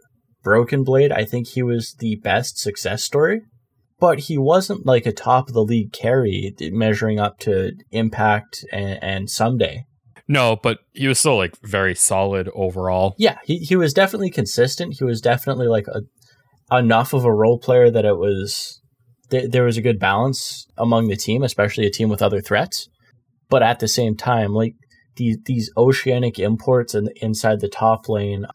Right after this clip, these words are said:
Speaker 1: seem to be struggling more so than their Korean counterparts.
Speaker 2: All right, so let's wrap this up with some predictions for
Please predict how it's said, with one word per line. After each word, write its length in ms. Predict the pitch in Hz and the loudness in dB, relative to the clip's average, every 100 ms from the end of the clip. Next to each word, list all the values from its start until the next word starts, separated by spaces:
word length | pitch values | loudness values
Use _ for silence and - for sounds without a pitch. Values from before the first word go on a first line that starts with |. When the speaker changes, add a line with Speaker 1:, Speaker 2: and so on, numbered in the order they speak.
| _ | _
Speaker 1:
seem 360 | - - 160 165 | -10 -2 -2 -2
to 100 | 156 | -2
be 160 | 135 | -2
struggling 760 | 113 - 120 117 117 113 110 104 | -2 0 4 4 4 2 2 0
more 220 | 101 98 | 0 -2
so 340 | 104 110 107 | -2 0 0
than 200 | 104 98 | 2 0
their 420 | 98 95 92 90 - _ _ _ _ _ _ _ _ _ | -2 -6 -6 -6 -10 _ _ _ _ _ _ _ _ _
Korean 580 | - 113 107 110 104 101 | -6 -4 0 0 0 -4
counterparts. 880 | - 92 - - - - - - _ _ _ 120 | -6 -8 -8 -12 -12 -12 -14 -18 _ _ _ -2
Speaker 2:
All 80 | |
right, 200 | 107 98 | -2 -2
so 120 | - 117 | -2 0
let's 260 | 123 - - | 0 -2 0
wrap 260 | 113 110 | -2 -2
this 220 | - 104 104 | -2 0 2
up 200 | 98 - | 0 -2
with 320 | 107 92 - _ _ _ - _ | -2 -2 -2 _ _ _ -20 _
some 220 | - 123 | -4 -4
predictions 640 | 104 113 101 - 90 95 - _ | -2 -2 -2 -4 -8 -6 -6 _
for 680 | - 107 95 92 92 90 | -8 -2 2 2 0 -4